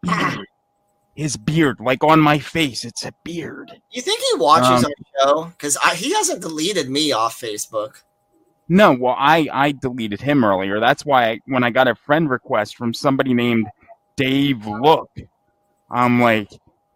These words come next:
Speaker 1: "If that's not a fake account, I don't know what is." Dave Look.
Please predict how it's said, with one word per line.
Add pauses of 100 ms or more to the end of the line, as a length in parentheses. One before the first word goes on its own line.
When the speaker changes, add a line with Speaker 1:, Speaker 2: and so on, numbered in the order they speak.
(200)
Speaker 1:
"If
that's
not
a
fake
account,
I
don't
know
what
is." (1080)
Dave
Look.